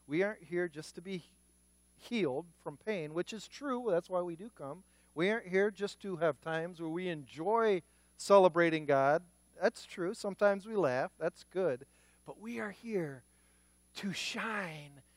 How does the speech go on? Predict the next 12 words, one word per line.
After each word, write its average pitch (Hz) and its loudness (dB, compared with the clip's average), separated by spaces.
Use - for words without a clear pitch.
as 160 -10
Christ's - -4
pure 175 -2
bride 135 -2
in 170 -4
a 170 -2
world 175 0
that's 143 -12
desperately 175 -6
looking 151 -6
for 110 -20
it. 101 -20